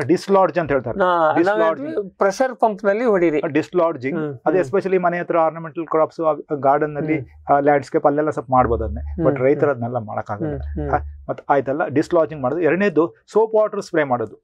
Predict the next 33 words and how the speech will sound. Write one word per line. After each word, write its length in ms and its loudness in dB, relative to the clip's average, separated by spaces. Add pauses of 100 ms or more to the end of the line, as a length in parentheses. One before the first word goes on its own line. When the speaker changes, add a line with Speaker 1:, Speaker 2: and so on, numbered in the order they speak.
Speaker 2:
ಸೋಪ್ 220 0
ವಾಟರ್, 200 2
ಅದೇ 100 2
Speaker 1:
ಸೋಪ್ 100 0
Speaker 2:
ಶಾಂಪೂ 260 0
Speaker 1:
ವಾಟರ್ 120 2
Speaker 2:
ಹಾಕೊಂಡು 180 2
Speaker 1:
ನೋಡಿ, 100 2
ಸೋಪ್ 80 2
Speaker 2:
ಹೊಡೀರಿ. 160 2
Speaker 1:
ವಾಟರ್ 200 0
ಸ್ಪ್ರೇ 200 0
ಮಾಡಿದ್ರೆ 320 2
ಏನಾಗುತ್ತೆ 320 0
ಗೊತ್ತಾ? 220 0
ಆ 160 2
ಸೋಪ್ 340 -4
ವಾಟರ್ 600 0
ಈ 160 -2
Speaker 2:
ಹ್ಮ್. 100 -4
Speaker 1:
ಮೇಣವನ್ನ 420 2
ಡಿಸಾಲ್ವ್ 380 0
ಮಾಡ್ಬಿಡ್ತದೆ. 420 -6
Speaker 2:
ಹ್ಮ್, 260 -4
ಹ್ಮ್, 320 -6
ಹ್ಮ್. 100 -6
Speaker 1:
ಮೇಣವನ್ನ 480 2
ಡಿಸಾಲ್ವ್ 420 0
ಮಾಡಿ, 600 0
ಡಿಸ್ಲಾಡ್ಜಿಂಗ್ 540 -2
and 100 -4
ಡಿಸಾಲ್ವ್ 380 -2
ಮಾಡೋದ್ರಿಂದ 540 0